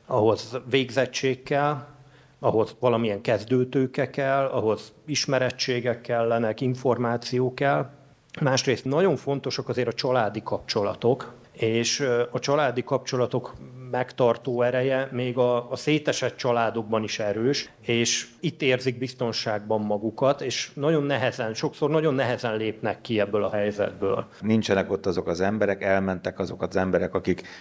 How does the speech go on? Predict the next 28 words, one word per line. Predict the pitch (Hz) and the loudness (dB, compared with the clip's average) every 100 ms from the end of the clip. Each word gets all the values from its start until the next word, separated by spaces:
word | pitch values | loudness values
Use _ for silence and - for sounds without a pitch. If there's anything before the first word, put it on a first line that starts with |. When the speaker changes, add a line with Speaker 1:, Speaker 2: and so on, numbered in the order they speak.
| - | -4
Speaker 2:
példát | 101 104 113 110 | 2 4 2 0
tudtak | - 104 104 95 | -4 -4 -2 -2
mutatni, | 95 92 92 95 | -2 0 0 -2
akik | 90 85 | -4 -6
közösséget | - 92 98 - 95 92 90 | 0 2 2 2 0 2 0
tudtak | - 95 - 95 98 | -4 -4 -2 -2 0
volna | 98 90 | 0 2
létrehozni, | 92 90 95 87 90 90 90 - | 2 0 2 2 2 0 -2 -2
és | - - - | -2 -2 -2
ezért | - 95 92 | 0 2 4
volt | 85 90 90 | 4 2 2
jó | 92 90 - | 0 0 0
ez | 80 | 0
az | 90 87 | 0 0
esettanulmány, | 85 92 - 95 90 87 87 90 | 0 -2 -2 0 0 0 0 0
meg | 87 85 | 0 0
ez | 87 | 0
a | |
pozitív | - 92 92 - 90 - | 0 0 0 -4 -6 -2
példa, | 92 90 90 | 0 2 2
mert, | 90 87 87 - 95 90 | 2 2 0 -2 0 0
mert | 87 92 92 | 0 0 0
ez | |
meg | 90 95 | 0 0
pont | - 98 - | 2 0 2
az | 90 | 2
ellenkezőjét | 92 87 82 85 80 82 78 | 2 2 -4 -6 -2 -2 -2
mutatja. | 80 78 78 - | -4 -4 -4 -2